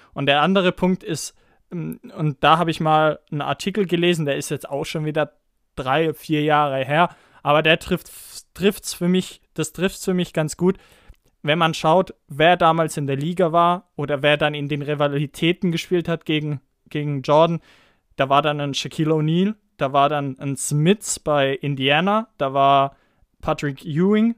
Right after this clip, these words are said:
bei, bei den Knicks, da war Karl Malone. Das waren alles Big Men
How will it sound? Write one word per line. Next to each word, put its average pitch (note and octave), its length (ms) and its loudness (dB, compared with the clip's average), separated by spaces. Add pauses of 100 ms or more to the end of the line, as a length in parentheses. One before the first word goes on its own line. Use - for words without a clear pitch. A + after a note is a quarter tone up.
(140)
bei, C#3 420 0
bei C#3 140 -2
den C#3 160 -2
Knicks, E3+ 420 -4 (140)
da C#3 160 -2
war C#3+ 320 2 (340)
Karl D#3 260 4
Malone. E3 500 0 (440)
Das - 180 -6
waren E3+ 220 2
alles D3+ 300 -2
Big F#3 240 -2
Men C#3+ 280 0